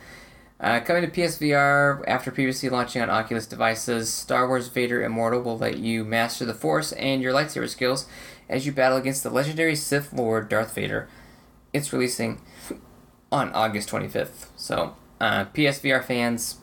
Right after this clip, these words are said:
get ready for that. Definitely go check that out if it's gonna be anything like the, uh, Oculus version, 'cause it is. If you, when you, when you have Darth Vader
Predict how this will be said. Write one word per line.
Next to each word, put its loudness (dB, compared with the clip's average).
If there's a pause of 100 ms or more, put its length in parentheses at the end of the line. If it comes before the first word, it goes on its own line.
(140)
get 2
ready 2
for -4
that. 4 (220)
Definitely 2
go 0
check -6
that 0
out 2
if -6
it's -10
gonna -2
be 0
anything -6
like -2
the, -4
uh, -2
Oculus -4
version, -6
'cause -4
it 0
is. 0 (320)
If -8
you, 2
when 2
you, 2 (360)
when -2
you 6
have 2
Darth 6
Vader 2